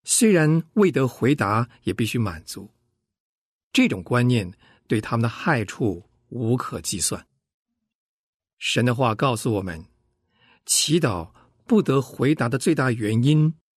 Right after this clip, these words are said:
是我们的祈祷不对。主的话说，“你们求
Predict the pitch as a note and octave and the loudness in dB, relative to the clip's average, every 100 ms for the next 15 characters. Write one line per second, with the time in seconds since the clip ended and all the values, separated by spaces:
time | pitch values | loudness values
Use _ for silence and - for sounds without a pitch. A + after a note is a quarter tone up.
0 | _ _ _ - - D3+ A#2+ G#2 G2+ - | _ _ _ 0 2 2 -2 -2 -2 -2
1 | - A2+ G#2+ - - - G2+ - _ _ | -2 -4 -6 -8 -12 -6 -6 -6 _ _
2 | _ _ _ _ _ _ _ _ _ - | _ _ _ _ _ _ _ _ _ -8
3 | G#2+ G#2 A#2+ G2+ A#2+ A2 A2 - - - | -6 -4 -4 -2 -2 -2 -2 -10 -20 -6
4 | C3 C3+ D#3 - - - A2+ D3 F#3+ | 0 2 2 0 0 2 4 4 2